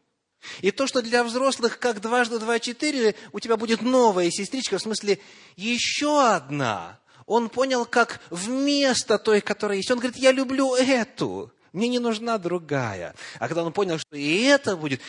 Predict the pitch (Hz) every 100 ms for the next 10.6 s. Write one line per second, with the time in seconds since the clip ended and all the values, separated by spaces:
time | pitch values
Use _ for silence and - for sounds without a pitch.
0 | - 147 139 135 - - 285 269 180 165
1 | 135 120 120 131 139 131 233 - 143 131
2 | 135 156 143 143 139 123 - 131 170 127
3 | 135 135 123 - - 110 113 113 104 101
4 | _ _ - 123 127 110 92 90 90 180
5 | 247 - - 147 139 - 107 - 110 104
6 | 92 90 101 92 101 104 - - - -
7 | - 60 - - _ _ _ _ _ _
8 | _ _ _ _ _ - 104 98 - -
9 | 202 226 254 233 226 214 202 202 196 190
10 | 180 180 - 180 160 143